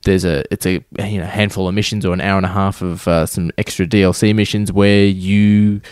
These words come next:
see the Baxter building getting built. You might even help the Fantastic Four out, because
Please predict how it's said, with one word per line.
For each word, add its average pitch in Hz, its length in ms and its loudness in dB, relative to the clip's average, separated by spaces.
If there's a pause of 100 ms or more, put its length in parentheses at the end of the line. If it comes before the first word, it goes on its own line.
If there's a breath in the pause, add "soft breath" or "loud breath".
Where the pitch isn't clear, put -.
(280 loud breath)
see - 240 -2
the 98 100 0
Baxter 95 280 -4
building 110 280 0
getting 107 220 -2
built. 165 240 2
You 95 100 -6
might 92 260 -4
even 107 300 -4
help - 340 -2
the 135 80 -4
Fantastic 120 500 -4
Four 123 260 2
out, 95 180 0
because 92 360 0